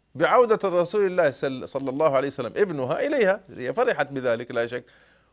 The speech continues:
ولكنها استغربت لما عادت حليمة به عليه الصلاة والسلام وهي التي كانت حريصة عليه. بعد محاولات جهيدة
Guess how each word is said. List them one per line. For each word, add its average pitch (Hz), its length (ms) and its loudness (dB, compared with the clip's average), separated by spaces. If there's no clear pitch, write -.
ولكنها 262 520 -2
استغربت 247 560 -2
لما 240 300 0
عادت 214 500 -2
حليمة 170 420 -6
به 165 240 -4
عليه 151 240 0
الصلاة 147 320 -6
والسلام 143 300 -6
وهي 160 180 -4
التي 156 340 -6
كانت 196 720 -2
حريصة 160 400 -6
عليه. 120 460 -4
بعد 208 400 0
محاولات 202 840 -2
جهيدة 214 580 -4